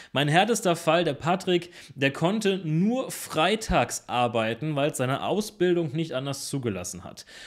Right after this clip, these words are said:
Und der hat es trotzdem geschafft, eine erfolgreiche Agentur aufzubauen, weil es funktioniert. Und das ist eben das Schöne. Du musst nicht denken, dass du gründen darfst, nur wenn du Vollzeit in der Lage bist. Ich hoffe, das wird mit diesem Video klar.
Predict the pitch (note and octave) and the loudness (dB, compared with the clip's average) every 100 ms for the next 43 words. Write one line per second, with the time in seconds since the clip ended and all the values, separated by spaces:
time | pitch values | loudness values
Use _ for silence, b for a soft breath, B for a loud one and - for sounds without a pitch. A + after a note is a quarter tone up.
0 | B C#3 D3+ C#3+ D#3 F3+ F#3 G3 F#3 - | B -2 0 2 2 4 4 2 0 0
1 | G3 G3 A3 F#3+ D3 - B2 B2 C3+ C#3+ | -4 0 0 0 0 0 0 -2 -6 -6
2 | - A#2+ A2+ A2+ A2+ C#3 D#3 E3+ A#3 C4 | -4 -4 -2 -2 -2 0 0 -2 -2 0
3 | F3+ A#2 - A2 G#2 G#2 C3+ E3 B B | 2 0 -4 -4 0 0 0 -2 B B
4 | A#2 A#2 C#3+ E3+ F3 - B2+ A#2+ - C#3+ | -2 2 4 2 -4 -4 -4 -4 -4 0
5 | F#3 G3 G#2 - _ B B - B2+ A#2+ | 2 2 0 -6 _ B B -6 -2 2
6 | F3+ A3+ - F3+ F3+ F3+ F3 - C4 C#3+ | 2 2 0 2 4 2 0 0 0 0
7 | G#2 B - C3+ C#3 A3 - - F#3 A3 | -4 B -6 -2 2 2 0 0 0 0
8 | - F#3 G#3 G3+ F3 F3 - F3 E3+ B | 0 -2 0 -2 -2 -4 0 0 0 B
9 | - D3 D3+ G#3+ - F3+ E3 F3 F3+ - | -10 0 2 2 0 2 6 6 4 -8
10 | _ D3+ D3+ D#3+ G#3 A3 G3 F#3+ F3 - | _ -4 2 4 8 6 6 2 0 0
11 | F3 G#3 G#3 F3 C#3+ C#3 C3 C#3 D#3 A2 | 2 2 2 0 2 0 2 2 2 0
12 | F#2 B2 A#2+ F3+ E3+ E3 D#3+ D#3+ C#3+ D3+ | -2 -4 0 0 2 0 2 -2 -2 -4
13 | C#3+ C#3 C3+ A#2+ A#2+ F2+ | -2 -2 -2 0 0 0